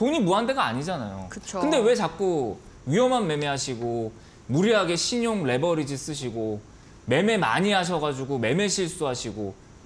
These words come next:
Speaker 1: 하루 종일 주식창 보시고 스트레스 받으시고 그런 거 하시냐는 거예요. 실전 주식은 말 그대로 우리가 일상생활을 하면서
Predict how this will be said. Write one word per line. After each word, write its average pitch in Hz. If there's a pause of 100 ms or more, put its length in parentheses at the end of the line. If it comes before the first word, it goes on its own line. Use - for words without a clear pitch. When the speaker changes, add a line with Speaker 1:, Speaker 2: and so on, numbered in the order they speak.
Speaker 1:
하루 269
종일 185
주식창 160
보시고 120
스트레스 220
받으시고 110 (320)
그런 269
거 233
하시냐는 220
거예요. 90 (380)
실전 320
주식은 220 (520)
말 208
그대로 156 (1160)
우리가 185 (420)
일상생활을 285
하면서 269